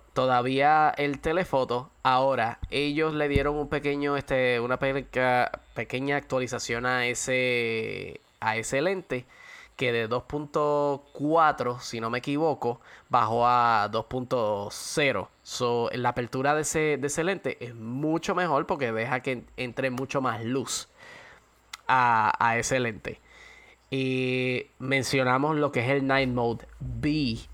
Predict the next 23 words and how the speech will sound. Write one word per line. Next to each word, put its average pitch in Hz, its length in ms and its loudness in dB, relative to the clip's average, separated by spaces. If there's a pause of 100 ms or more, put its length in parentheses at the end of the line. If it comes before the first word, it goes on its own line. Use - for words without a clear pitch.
(560)
unas 127 300 0
pruebas 127 880 2 (840)
de, 113 580 0
de 117 120 0
la 117 120 2
diferencia 120 560 2
de 135 120 4
lo 127 120 2
que 127 80 0
es 117 80 0
el 127 160 0
diez 131 280 2
S 143 380 2 (640)
con 123 240 0
el 120 300 -2 (260)
once 131 680 2 (720)
en, 123 520 0
en 120 120 0
una 120 200 2
foto 135 520 4
oscura 131 720 2 (440)
brutal. 127 720 0 (1120)
Y 135 540 2